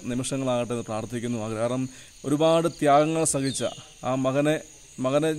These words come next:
ജീവിതത്തിൽ ജീവിക്കാൻ, ഭൂമിയിൽ ജീവിക്കാൻ അനുവദിച്ച് ആ മകനു വേണ്ടി ഒരുപാട് ത്യാഗങ്ങൾ സഹിച്ച് ആ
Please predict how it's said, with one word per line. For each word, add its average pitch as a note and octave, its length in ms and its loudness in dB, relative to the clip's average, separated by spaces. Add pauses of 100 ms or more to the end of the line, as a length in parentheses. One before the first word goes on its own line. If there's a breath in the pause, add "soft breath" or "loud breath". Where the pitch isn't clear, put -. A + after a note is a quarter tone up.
ജീവിതത്തിൽ D3+ 360 0 (180)
ജീവിക്കാൻ, C#3+ 360 0 (140)
ഭൂമിയിൽ C#3+ 300 0 (100)
ജീവിക്കാൻ C#3 380 0
അനുവദിച്ച് C3+ 400 -2 (460 loud breath)
ആ - 20 -2 (100)
മകനു C#3+ 260 4
വേണ്ടി D#3 260 4
ഒരുപാട് C#3 420 2
ത്യാഗങ്ങൾ C3 440 2
സഹിച്ച് C3 340 -2 (460 loud breath)
ആ - 20 2